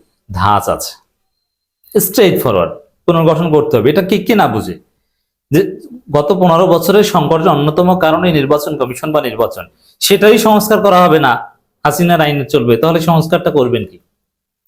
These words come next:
বরং সরকার আগে বা একটি বিষয় যদি, বিএনপিও তো বলেছে যে নির্বাচন সংক্রান্ত বিষয় ন্যূনতম সংস্কার,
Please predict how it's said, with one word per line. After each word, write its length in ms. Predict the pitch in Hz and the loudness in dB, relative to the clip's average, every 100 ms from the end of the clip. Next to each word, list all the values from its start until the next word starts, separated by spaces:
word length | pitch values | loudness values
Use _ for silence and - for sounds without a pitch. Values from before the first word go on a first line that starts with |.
| - - | -16 -2
বরং 140 | 143 | 0
সরকার 440 | 151 - 143 156 156 | 0 -2 0 0 0
আগে 420 | 123 123 107 87 - _ | 0 0 0 -2 -16 _
বা 80 | 139 | -2
একটি 520 | 156 185 180 - 226 | 2 0 -2 -4 0
বিষয় 300 | 202 196 202 | 0 2 2
যদি, 200 | 147 113 | 2 0
বিএনপিও 420 | 120 170 175 214 | 0 0 2 0
তো 120 | 220 185 | 2 2
বলেছে 420 | 143 120 107 - _ _ _ _ 123 | 2 0 -2 -4 _ _ _ _ 0
যে 320 | 151 151 - | 0 0 -4
নির্বাচন 540 | 139 175 175 190 226 | 2 2 4 4 2
সংক্রান্ত 460 | 214 208 196 202 185 | 2 0 2 2 2
বিষয় 320 | 180 180 214 | 2 2 2
ন্যূনতম 440 | 190 170 165 165 147 | 2 0 2 2 0
সংস্কার, 440 | 123 104 - | 0 -4 -4